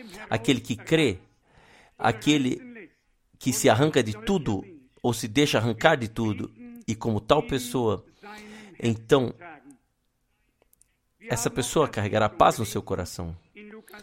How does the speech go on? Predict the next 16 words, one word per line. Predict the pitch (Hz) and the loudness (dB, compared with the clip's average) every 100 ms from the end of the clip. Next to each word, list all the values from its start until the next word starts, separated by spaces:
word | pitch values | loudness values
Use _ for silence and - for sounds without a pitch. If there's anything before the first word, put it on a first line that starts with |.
| - _ _ - - - | -20 _ _ -20 -10 0
Nós | 113 | 0
também | 110 120 143 147 | 2 2 4 4
já | 120 | 2
lemos | 104 107 101 | 2 -2 -4
isso | 113 - | -6 -2
aqui | 139 - 127 - 240 240 240 - | -2 -2 -2 -4 -10 -20 -10 -4
em | 113 | 0
Lucas | 110 120 123 104 | 0 0 0 0
doze, | 107 104 110 123 - _ _ _ - 220 226 | 0 0 0 -4 -8 _ _ _ -20 -14 -4
qual | 110 | -2
seja | 113 123 123 - | 0 -2 -2 -6
o | 113 | -6
versículo | 107 110 - 107 117 | -4 -4 -4 -6 -6
cinquenta | - 127 131 123 | -6 -4 -4 -2
e | 151 175 | -2 0
um. | 131 | -2